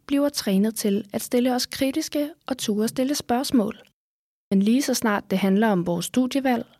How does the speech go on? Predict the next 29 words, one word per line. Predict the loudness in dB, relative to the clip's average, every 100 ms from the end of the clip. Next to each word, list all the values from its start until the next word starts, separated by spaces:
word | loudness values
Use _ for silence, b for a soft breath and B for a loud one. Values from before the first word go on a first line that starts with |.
| _ _ -12
så | -4 -2
kan | -2
det | -2
for | 2
mange | 2 2 0
studerende | -2 -2 0 0 2 0 0
virke | -2 -2 -4 2
enormt | 4 4 2 -4
skamfuldt | -6 -2 -2 -2 -4 -4 -4
at | -2
være | -2 -2
i |
tvivl. | -2 -2 -2 -6 -20 _ _ _ _ _ _ _ _ _ _ _ _ _
Normalt | 0 2 2 0 -2
er | 0
det | 0
en | 0
styrke | -2 0 0 -2 -8 -6
at | -8 0
kunne | 2 2
se | 0
fordele | -2 0 2 0 0 0 -2 -4
og | 0
ulemper, | 2 4 2 0 -4 -8 _ _ 0
men | 2 4
her | 2 0
bliver | 0 0
det | 0
skamfuldt, | -2 0 0 0 -2 -4 -12